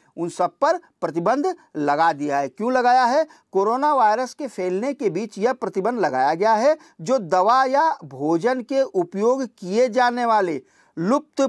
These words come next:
प्राय वन्य जीवन उत्पादों के लिए एक लोकप्रिय गंतव्य है। क्या है? वियतनाम। इस राजधानी देखें,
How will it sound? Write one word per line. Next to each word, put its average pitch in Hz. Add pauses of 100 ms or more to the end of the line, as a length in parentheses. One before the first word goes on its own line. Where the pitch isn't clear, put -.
(140)
प्राय 233
वन्य 240
जीवन 208 (100)
उत्पादों 214
के 214
लिए 196 (440)
एक 247
लोकप्रिय 220
गंतव्य 180
है। 165
क्या 185
है? 277 (300)
वियतनाम। 151 (240)
इस 135
राजधानी 160
देखें, 254